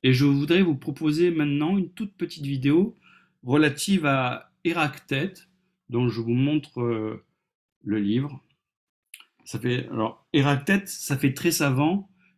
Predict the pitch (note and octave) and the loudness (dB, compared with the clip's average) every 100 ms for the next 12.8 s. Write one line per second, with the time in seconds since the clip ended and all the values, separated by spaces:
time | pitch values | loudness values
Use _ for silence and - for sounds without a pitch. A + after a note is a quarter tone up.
0 | - C3 C3+ C#3+ D3 D3 F#3+ G3+ - - | -2 4 4 4 2 0 -2 -4 -8 -8
1 | G2 C#3+ - - C#3 E3+ E3 D3 C3+ C#3+ | -6 -6 -4 -2 2 0 0 -2 0 0
2 | C#3 E3 F#3 D3 C3 - D#3+ - _ _ | 0 0 0 -2 -4 -6 -6 -8 _ _
3 | _ _ C3+ C3+ C#3 C#3 B2+ B2+ B2+ B2 | _ _ 4 6 6 4 0 2 2 2
4 | C#3 C#3 - A#2+ A#2 A#2 A#2 - D#3+ - | 2 0 0 2 2 2 -2 -6 -8 -10
5 | - _ _ _ _ _ _ _ - C3 | -20 _ _ _ _ _ _ _ 0 4
6 | B2+ B2 A#2+ A#2+ A#2+ C3 - - - - | 4 4 2 2 0 -2 -8 -12 -12 -12
7 | - - D3 - C3 B2+ - C#3+ - C3 | -10 -8 -10 -10 -4 -4 -2 -6 -4 -4
8 | A#2+ - C3+ C3+ - B2+ A#2+ - B2+ C3+ | -2 0 0 0 -2 0 0 0 0 2
9 | A#2+ G#2 - C3+ B2+ A#2+ B2+ C3 - _ | 0 -4 -2 0 0 0 0 -4 -10 _
10 | _ _ _ _ _ - C3+ C#3 C#3+ - | _ _ _ _ _ -12 -6 -4 -4 -6
11 | - A#2+ A2 A2+ - A#2 B2+ B2+ A#2+ A2+ | -2 0 0 -2 -6 -4 0 2 2 0
12 | - B2+ B2 - C3 D#3 F#3 | -6 -8 -8 -4 0 2 0